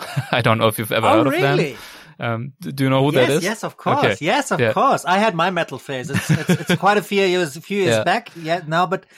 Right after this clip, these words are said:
Speaker 2: but they were already around back then.
Speaker 1: Yeah,
Speaker 2: So
Speaker 1: yeah,
Speaker 2: they've
Speaker 1: yeah.
Speaker 2: been around for a <laughs> long time
Speaker 1: Yeah.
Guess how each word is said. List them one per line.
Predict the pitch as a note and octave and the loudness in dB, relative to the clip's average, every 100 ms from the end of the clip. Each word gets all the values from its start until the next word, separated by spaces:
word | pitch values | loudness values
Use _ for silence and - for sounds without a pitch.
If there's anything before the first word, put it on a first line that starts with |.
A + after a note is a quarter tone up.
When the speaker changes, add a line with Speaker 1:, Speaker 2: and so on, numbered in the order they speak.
| - - | -20 -6
Speaker 2:
but | - B3+ - F#3+ F3 D#3 | 0 0 -2 -18 -10 0
they | G#3 | 2
were | A3 | 4
already | G#3+ A#3 A3+ | 4 2 2
around | F#3 F3 G#3+ F3 | 2 2 0 0
back | E3+ - | -4 -2
then. | D#3 G#3+ A#2+ | -6 -6 -4
Speaker 1:
Yeah, | A#2+ | 0
Speaker 2:
So | A2+ | 0
Speaker 1:
yeah, | A2 | 2
Speaker 2:
they've | G#2 | 0
Speaker 1:
yeah. | - | 0
Speaker 2:
been | F#3 D#3+ | -2 -2
around | D#3 D3+ E3+ | -2 0 0
for | E3 E3+ D#3+ | 0 -2 0
a | E3+ | 0
<laughs> | E3+ | 2
long | F#3 G3+ G3+ | 2 2 0
time | - G#3 G3 | 2 4 4
Speaker 1:
Yeah. | C3 | 2